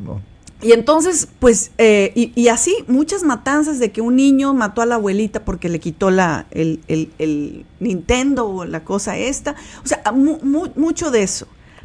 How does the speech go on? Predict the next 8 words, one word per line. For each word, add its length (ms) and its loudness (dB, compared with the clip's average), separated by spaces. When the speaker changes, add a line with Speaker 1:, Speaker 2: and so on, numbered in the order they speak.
Speaker 2:
Pero 180 6
Speaker 1:
Y 40 0
por 120 6
Speaker 2:
cuando 240 8
Speaker 1:
tonterías. 260 8
Speaker 2:
ves, 400 -4
sí, 240 4
claro. 380 2